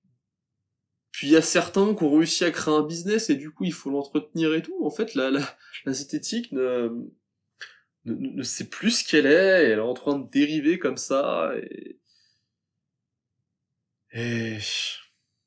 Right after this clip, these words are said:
c'est bien que les gens se réveillent, c'est, c'est bien, c'est... Il était temps,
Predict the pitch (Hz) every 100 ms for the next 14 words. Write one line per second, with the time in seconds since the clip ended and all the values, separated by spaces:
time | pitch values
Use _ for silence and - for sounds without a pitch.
0 | _ _ _ _ _ _ _ _ _ _
1 | _ _ - - - 120 190 233 165 151
2 | 151 - 208 180 175 - - 110 - -
3 | - 156 135 151 - - - - - -
4 | _ _ _ _ _ _ _ _ _ _
5 | - 127 135 202 170 165 185 -